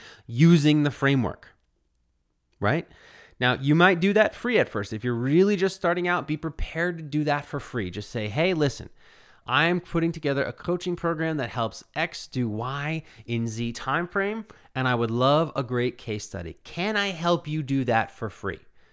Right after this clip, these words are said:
Who's gonna say no to that? Help them for free. Give them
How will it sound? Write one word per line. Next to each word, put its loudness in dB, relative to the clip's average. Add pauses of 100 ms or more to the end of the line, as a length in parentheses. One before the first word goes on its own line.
(300)
Who's 0
gonna 4
say 0
no 0
to -6
that? -16 (440)
Help 0
them 2
for -8
free. -6
Give -2
them -2